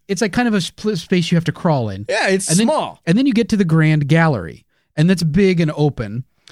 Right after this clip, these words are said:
Speaker 1: And then you go up another shaft, which is small again, and it's, like, very inclined. And so, uh, you come to this place,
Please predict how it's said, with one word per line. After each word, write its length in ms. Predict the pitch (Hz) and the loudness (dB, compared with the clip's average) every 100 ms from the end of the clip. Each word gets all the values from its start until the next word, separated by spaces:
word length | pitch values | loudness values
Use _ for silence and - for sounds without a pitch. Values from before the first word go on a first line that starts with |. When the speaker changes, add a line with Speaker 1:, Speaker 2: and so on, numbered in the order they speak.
| _ - | _ 0
Speaker 1:
And 120 | 165 | 2
then 140 | 196 | 4
you 100 | 220 185 | 2 2
go 200 | 202 190 | 2 2
up 120 | 175 | 2
another 440 | 165 175 208 233 | 2 2 2 0
shaft, 480 | 202 - 120 110 - | -2 -4 -4 -4 -2
which 180 | 151 190 | -2 0
is 120 | 165 | -2
small 440 | - 240 269 226 123 | -2 -2 0 0 -2
again, 480 | 107 110 107 120 - _ _ | -4 -6 -6 -6 -8 _ _
and 100 | 147 | 2
it's, 180 | 170 170 | 2 2
like, 180 | 170 131 | 0 0
very 340 | 139 190 233 | 0 0 0
inclined. 680 | 196 214 233 185 117 123 165 - _ _ _ - | -4 -2 -2 0 -2 -2 -4 -8 _ _ _ -4
And 140 | 147 | -4
so, 560 | - 160 139 135 135 - _ | 0 0 0 0 -2 -6 _
uh, 280 | 135 131 131 | -4 -2 -2
you 140 | 143 143 | -4 -2
come 240 | 185 190 | 0 0
to 120 | 196 | 0
this 200 | 160 160 | 0 -2
place, 600 | - 165 165 151 151 - | -2 0 2 0 -2 -8